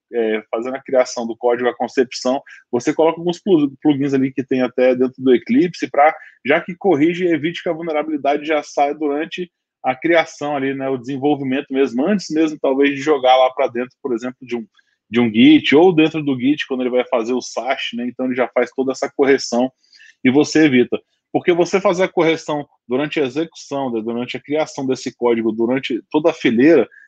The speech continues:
enquanto mais rápido você corrige esse bug, mais barato ele fica pra ser feito, né? Porque depois dele implementado, você gasta muito mais dinheiro pra voltar a fazer uma nova feature, ou seja, fazer uma alteração pra depois implantar de novo, né? Você tem algumas coisas de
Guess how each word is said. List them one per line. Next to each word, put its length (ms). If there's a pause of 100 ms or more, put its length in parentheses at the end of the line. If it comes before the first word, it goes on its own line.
(100)
enquanto 360
mais 240
rápido 360
você 400 (240)
corrige 440
esse 180
bug, 420 (260)
mais 260
barato 360
ele 120
fica 420 (320)
pra 120
ser 160
feito, 440
né? 180
Porque 220
depois 340
dele 240
implementado, 720
você 280
gasta 320
muito 280
mais 240
dinheiro 320
pra 240 (300)
voltar 540
a 20
fazer 340
uma 160
nova 320 (140)
feature, 380
ou 80
seja, 320
fazer 220
uma 100
alteração 760 (440)
pra 100
depois 380
implantar 500
de 140
novo, 280
né? 200
Você 280
tem 140
algumas 320
coisas 320
de 240